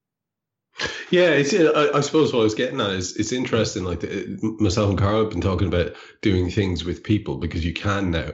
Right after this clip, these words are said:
Uh, that's, that would be the joy of it, uh, or to be around people without being stressful. Um, but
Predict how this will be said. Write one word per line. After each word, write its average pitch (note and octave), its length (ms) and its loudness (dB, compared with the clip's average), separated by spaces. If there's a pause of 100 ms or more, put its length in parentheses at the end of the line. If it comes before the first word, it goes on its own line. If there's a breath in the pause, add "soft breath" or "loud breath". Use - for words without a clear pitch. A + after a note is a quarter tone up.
Uh, F2+ 180 0
that's, F2+ 280 0
that G#2 80 -2
would F2+ 180 2
be E2 220 2
the E2 160 0
joy F#2+ 360 2
of C#2+ 200 -2
it, - 60 -14 (400 loud breath)
uh, F2+ 180 2
or F#2+ 100 4
to - 100 -2
be G2 160 4
around F#2 400 2
people F2+ 320 -2
without D#2+ 300 0
being E2 220 0
stressful. - 640 -2 (300 loud breath)
Um, E2+ 420 2
but F2+ 380 2